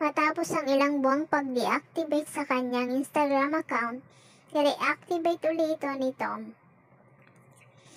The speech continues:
Sunod-sunod naman ang kanyang mga cryptic post na mukhang may kinalaman sa hiwalayan issue nila ni Carla. Pinagulat ng netizen ang kanyang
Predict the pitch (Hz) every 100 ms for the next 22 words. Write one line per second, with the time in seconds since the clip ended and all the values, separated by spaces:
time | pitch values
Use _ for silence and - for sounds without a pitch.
0 | - - - - 359 370 349 - 349 330
1 | 349 330 330 320 294 269 285 294 285 285
2 | 294 294 294 302 - - - - 285 285
3 | 285 - _ - 294 294 _ - 277 -
4 | - - - 269 247 226 - - 285 277
5 | 285 - 294 285 285 277 277 262 247 247
6 | 254 254 269 - 262 247 254 247 240 254
7 | 262 254 254 277 - 294 285 277 247 254
8 | 254 - 180 202 196 - - - _ _
9 | _ _ _ _ - - - - - -
10 | - 302 294 302 320 330 - 339 330 285
11 | 277 311 285 285 269 269 285 269 277 285